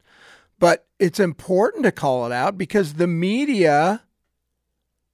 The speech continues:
and the Democrats and the Rhino Republicans, which is the majority of the Republican Party, still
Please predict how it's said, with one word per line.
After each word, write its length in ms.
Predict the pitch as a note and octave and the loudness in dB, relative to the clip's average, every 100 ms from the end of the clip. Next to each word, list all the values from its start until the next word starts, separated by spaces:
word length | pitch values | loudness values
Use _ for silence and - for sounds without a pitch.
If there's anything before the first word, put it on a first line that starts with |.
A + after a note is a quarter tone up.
| _ - | _ -2
and 280 | E3 G#3+ | 0 2
the 60 | A#3+ | 2
Democrats 600 | G#3 G#3+ F#3+ - D#3+ - | 2 2 0 0 0 0
and 440 | - B3 D#4 F4 F#4 | 0 4 4 4 2
the 80 | E4 | 0
Rhino 400 | D4+ A3 B3 B3 | 4 4 4 2
Republicans, 720 | B3 - B3+ B3+ F#3 D#3+ F3 | 0 0 -2 -2 -4 -6 0
which 240 | E3+ E3+ | 0 2
is 200 | A#3 F#3 | 0 2
the 120 | G#3 | 4
majority 720 | C4 C#4 F3 D4+ D#4 A#3+ G3 G3+ | 6 4 6 8 10 8 8 6
of 80 | |
the 60 | F#3+ | 6
Republican 440 | F#3+ G#3+ G#3 G#3+ | 4 4 2 0
Party, 440 | G3 A3 G3 D#3+ F3+ - _ _ _ | 2 4 6 2 -6 -14 _ _ _
still 920 | - - - - D4 C#4+ A3 E3 F3 | -16 -12 -6 2 6 8 8 6 2